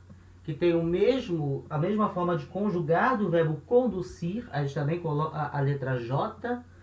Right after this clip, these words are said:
Então, redujo, terceira pessoa. Primeira pessoa, reduje. Yo reduje, eu reduzi. Terceira pessoa, redujo, reduziu. Então, "a isto se reduziu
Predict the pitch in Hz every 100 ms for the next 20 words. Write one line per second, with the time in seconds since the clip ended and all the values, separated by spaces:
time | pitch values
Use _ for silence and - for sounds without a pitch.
0 | - - - 127 127 - - - 117 117
1 | 139 160 175 139 165 185 - 254 269 -
2 | - - 131 127 127 117 101 - 170 202
3 | 143 151 151 143 135 - 131 117 - -
4 | - 113 147 165 135 170 - - 240 254
5 | - 135 147 175 170 - 135 135 165 151
6 | 156 202 - 233 - 165 151 135 127 110
7 | 107 180 233 247 - - - - - 165
8 | - 143 139 135 135 196 202 208 226 -
9 | - - - - - - - - 123 175
10 | 175 202 196 - 107 104 143 156 156 143
11 | 131 156 156 - - - - - - 123
12 | 160 175 226 - 247 - 254 180 170 220
13 | 202 202 214 233